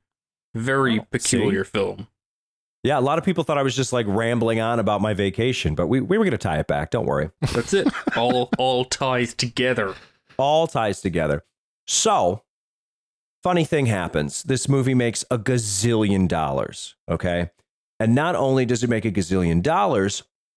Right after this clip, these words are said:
Speaker 2: but it does it in a very interesting way because it was based on the Teenage Mutant Ninja Turtles comic book, which I'm sure you've heard before, is, I won't quite say it's adult, but it's a little more mature than your average comic book.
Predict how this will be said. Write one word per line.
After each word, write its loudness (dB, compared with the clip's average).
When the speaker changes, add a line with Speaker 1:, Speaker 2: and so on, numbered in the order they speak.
Speaker 2:
but 0
it -4
does 2
it 2
in 4
a 2
very 2
interesting 0
way 2
because 0
it 0
was 2
based 0
on 2
the 0
Teenage 0
Mutant 2
Ninja 0
Turtles -2
comic -2
book, -2
which 0
I'm -4
sure -2
you've 2
heard 2
before, 0
is, 0
I 0
won't 0
quite 0
say 0
it's 0
adult, 0
but -2
it's -4
a 2
little 2
more 2
mature 0
than 2
your 2
average -2
comic -2
book. -2